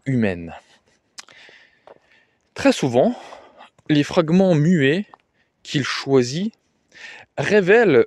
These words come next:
ce qu'un commentaire ne pourrait qu'effleurer. Deux exemples semblent particulièrement réussis, et parce qu'ils sont brefs et peuvent facilement passer inaperçus, il n'est pas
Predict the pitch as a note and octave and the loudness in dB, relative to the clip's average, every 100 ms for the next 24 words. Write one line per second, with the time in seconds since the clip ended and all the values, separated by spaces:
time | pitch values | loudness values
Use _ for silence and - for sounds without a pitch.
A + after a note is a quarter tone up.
0 | - - D#3+ - C#3+ A2 - _ - G#3 | 0 -4 -4 0 -2 -2 -6 _ 0 2
1 | F#3+ F3+ - D3 A2+ G2 F#2 - _ - | 2 0 2 4 4 4 0 -4 _ -6
2 | C3 C3+ C3 - C3 B2 B2+ A#2 _ _ | -4 -2 -4 -6 -6 -2 0 -2 _ _
3 | - B3+ - C#3+ A2 F#2 G2+ - - - | -6 -4 -4 0 0 0 -4 -8 -20 -20
4 | - _ - B2 A#2 D#3+ G#3 D#3 C3 B2+ | -20 _ -12 -12 -4 0 0 0 -4 -6
5 | A#2+ A#2 E3 - A2 - - B2 C3 G#2 | -6 -4 -4 -4 -6 -6 -8 -6 -4 -2
6 | F2+ _ - - - D3 C#3+ B2+ B2 A#2+ | -4 _ -6 -6 -8 -8 -2 0 0 -2
7 | G#2+ G2+ - G2+ - - - _ - B2+ | -2 -4 -8 -16 -16 -20 -20 _ 0 2
8 | A2+ - C#3+ - - - A#2 - - G2 | 2 0 -4 -4 -12 -8 -10 -8 -10 -8
9 | G2+ C3 - - - - A2+ G2 - B2 | -2 -4 -4 -18 -20 -8 -6 -6 -6 0
10 | A2+ F#2+ E2 - _ _ _ _ - - | 0 0 -6 -16 _ _ _ _ -14 -8
11 | G3 - G#2 F#2+ G2+ _ _ _ C#3+ B2+ | -6 -4 -4 -6 -8 _ _ _ -6 -4
12 | D#3+ C#3+ G#2 A2+ - D#3 E3+ - - _ | 0 0 0 -4 -8 -10 -12 -16 -20 _
13 | D#3+ E3+ E3 D#3 F#3 D#3+ C3 | -2 0 0 -2 0 0 0